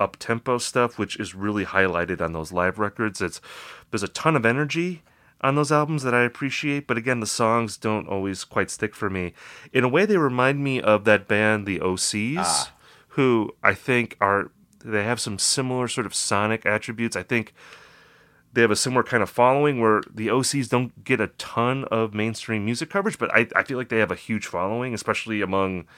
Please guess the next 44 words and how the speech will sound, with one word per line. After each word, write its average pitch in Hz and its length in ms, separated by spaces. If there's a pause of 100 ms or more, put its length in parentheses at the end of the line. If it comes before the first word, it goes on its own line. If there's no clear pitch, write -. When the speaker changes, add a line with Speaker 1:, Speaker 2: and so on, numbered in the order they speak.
(440)
Speaker 1:
maybe 95 280
dudes 95 440
our 90 220
age. 90 280
I, - 220 (220)
I 90 120
have 92 160 (160)
a 90 80
bunch 117 200
of 147 80
friends 139 360
who, 117 80
like, 95 140
love 95 260
the 92 120
O 90 120
Cs, 101 440 (520)
and 107 300
I 117 80
have 139 80
to 147 60
say 151 160
I 135 40
like 131 180
the 123 120
O 120 80
Cs 117 220
a 110 40
little 123 120
bit 117 160
more 151 200
because - 240
I've 117 100
actually 120 240
seen 120 300
them 98 200
live, 95 340
and 90 120
they're 92 140
a 90 40
fantastic 101 880 (500)
live 101 320
band. 90 300
And 87 180